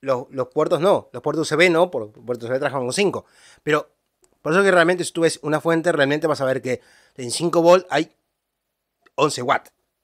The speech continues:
Bien, es muy poco, muy poco realmente. O sea, estamos hablando de cinco volt y dos amperes, más o menos.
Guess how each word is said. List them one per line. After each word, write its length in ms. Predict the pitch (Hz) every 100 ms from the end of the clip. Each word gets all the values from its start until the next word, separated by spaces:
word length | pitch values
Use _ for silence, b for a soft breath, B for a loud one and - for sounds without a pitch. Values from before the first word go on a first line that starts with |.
| _ _ _
Bien, 280 | 107 139 190 _ _ _ _
es 100 | 123
muy 120 | 170
poco, 380 | 175 170 120 - _ _ _ _ _ -
muy 220 | 131 180
poco 220 | 185 127
realmente. 460 | 117 104 107 95 _ _ _ _
O 80 |
sea, 100 | -
estamos 240 | 123 143 143
hablando 280 | 151 151 147
de 200 | 147 143
cinco 380 | - 160 165
volt 340 | 165 175 185 185
y 180 | 135 127
dos 180 | 131
amperes, 380 | 131 117 107 98 _ _ _
más 220 | 113 101
o 40 |
menos. 260 | 101 101 -